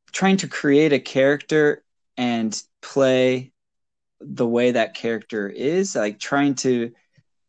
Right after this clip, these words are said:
I, I, I mean, my first and s-, I, I, I'd say, like, my first couple of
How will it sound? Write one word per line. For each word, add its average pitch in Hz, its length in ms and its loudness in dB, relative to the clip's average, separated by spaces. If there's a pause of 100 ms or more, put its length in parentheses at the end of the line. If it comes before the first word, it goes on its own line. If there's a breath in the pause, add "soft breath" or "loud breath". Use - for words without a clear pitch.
(120)
I, 160 80 2 (160)
I, 175 100 -2
I 165 40 -2
mean, 151 380 2 (680)
my 156 160 2
first 180 540 0
and 131 180 2
s-, - 600 -4 (280)
I, 139 320 0
I, 131 480 -6 (180)
I'd 135 160 -6
say, 185 220 -2
like, 135 240 0
my 127 160 -2
first 139 480 -4
couple 127 440 -4
of 104 220 -6